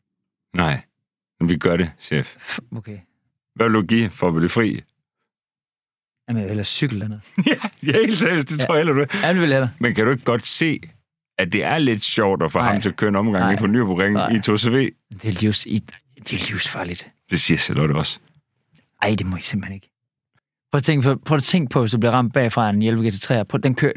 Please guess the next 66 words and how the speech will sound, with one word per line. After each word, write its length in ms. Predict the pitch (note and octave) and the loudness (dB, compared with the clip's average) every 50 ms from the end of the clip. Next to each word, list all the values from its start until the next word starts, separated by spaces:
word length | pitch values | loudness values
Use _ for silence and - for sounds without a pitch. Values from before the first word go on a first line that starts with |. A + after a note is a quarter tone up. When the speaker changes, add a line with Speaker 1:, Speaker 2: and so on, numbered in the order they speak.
| - - | -4 -4
Speaker 2:
altså, 180 | - B2 A#2+ A#2+ | -2 0 0 0
den 60 | A#2 | 0
kører 140 | - B2 F#2+ | 2 2 2
bare 140 | A#2 A2 A2+ | 2 2 2
igennem 360 | G#2+ - D#3 D#3+ B2 F#2+ F2+ | 2 0 0 0 0 -2 -4
jer. 80 | C#2+ - - _ _ _ _ _ _ _ _ _ _ _ _ | -6 -10 -16 _ _ _ _ _ _ _ _ _ _ _ _
Speaker 1:
Jamen, 320 | - F#2+ E2+ D#2+ C#2+ A1 D2 | -10 -10 -8 -8 -10 -12 -4
hvad 160 | C#2+ D#2+ G#2+ | 0 0 2
som 120 | G#2 A2 F2+ | 2 4 4
helst 240 | E2 D#2+ D2+ - - | 4 2 2 0 -2
kører 100 | E2 D#2 | 0 2
igennem. 200 | F2+ E2+ D2+ C#2+ - F#2 | 2 0 0 -2 -4 -2
Hvis 180 | F#2+ G2 F#2+ | -2 0 0
du 100 | - - | 0 2
kommer 200 | - D3 A#2+ F#2+ | 2 2 2 2
på 80 | D#2+ E2+ | 0 0
cykel, 360 | - - E3 G3+ F#3+ F#3 - | 0 0 0 2 2 0 0
så 100 | - - | 0 -2
kører 260 | - - - - B3 E3+ | -2 0 0 2 2 2
du 60 | - | 2
igennem 440 | - - C4+ F#3 - F3 D3 D#3+ - | 2 2 2 2 0 0 0 0 0
os. 140 | D#3 C#3 C3+ | 2 2 4
Speaker 2:
Ej, 220 | D3+ C#3 A#2+ A2 G#2+ | 4 4 2 2 0
så 180 | - - A2 | -2 -2 -4
sindssygt. 520 | - - B2+ A2+ G#2 - - A2+ A2 G#2+ - _ _ _ _ _ - D3+ C#3 - - | -2 -2 -2 -2 -2 -4 -6 -8 -8 -8 -10 _ _ _ _ _ -4 -4 -4 -2 -2
Det 80 | D3+ D3+ | -2 0
er 40 | |
simpelthen 320 | B2 - G3 F#3 E3 D3 C3 | 2 2 2 2 2 2 2
for 120 | C#3 D3 | 0 2
dumt 240 | B2 C3+ C3 A#2+ A2+ | 2 2 0 0 2
dristigt 360 | C3+ D#3 D#3 - - A#2+ F#2+ - | 0 0 0 0 -4 -4 -4 -2
til 100 | C3+ B2 | -2 0
mig, 200 | B2 A#2+ B2+ C3 | 2 2 2 2
det 80 | B2+ | 2
der. 140 | A#2+ A2 G#2 A2 A#2+ - - | 0 0 -2 -4 -10 -6 -2
Det 180 | D3 D#3+ D#3+ D3 | 0 0 0 0
tør 160 | - D#3 D3+ | 0 0 0
jeg 180 | C#3+ C3+ A#2 A#2 | 2 0 0 0
ikke. 160 | A#2+ B2 D3 - - | -2 -6 -10 -4 -2
Det 120 | F3+ F3 | -2 -2
skal 140 | - - F3 | 0 0 0
jeg... 120 | E3 C#3 | 0 0
s-, 220 | - - - - - - - _ _ _ _ _ _ _ _ _ _ _ _ _ _ _ _ _ _ _ _ _ _ _ - | -2 -4 -8 -10 -12 -18 -20 _ _ _ _ _ _ _ _ _ _ _ _ _ _ _ _ _ _ _ _ _ _ _ -16
kæft, 440 | - - - C#4 C#4 - - - - - | -16 -4 -2 0 0 0 -4 -8 -6 -4
det 80 | C#3+ C3 | -2 0
er 40 | |
godt, 200 | C3 G#3 A3 F#3 | 2 2 0 0
den 120 | - C3+ A#2+ | 0 0 0
er 60 | B2 | 2
cool. 320 | - F#3 E3+ C3 A2 G2+ - - _ _ _ _ | 2 2 2 2 0 -2 -6 -12 _ _ _ _
Speaker 1:
<laughs> 80 | - - - - - - | -6 -6 -6 -10 -4 0
Ja, 300 | B3+ A#3 - - B3 D#3 - - - - - - _ - - | 0 0 2 0 -2 -2 -4 -8 -16 -20 -20 -20 _ -2 0
ja, 180 | D3+ C#3 C3 F#2 | 2 2 4 4
og 120 | C3 B2+ | 4 4
vi 100 | B2 C#3+ | 4 4
må 140 | C#3 C#3+ C3+ | 4 2 2
kun 220 | - F#3+ G#3 F#3+ | 2 2 2 2
køre, 220 | - - - F#3+ E3 | 0 0 0 2 2
mens 140 | D#3+ C#3+ C3 | 2 2 2
der 80 | F3 | 2
Speaker 2:
Men 40 | F#3+ | 2
Speaker 1:
er 20 | E3+ | 2
Speaker 2:
seriøst, 260 | - E3 D#3 E3+ G3+ G#3 | 2 2 4 4 4 4
Speaker 1:
dagslys. 100 | D3+ - | 4 4
Speaker 2:
tror 60 | C3 | 4
du 60 | B2 | 4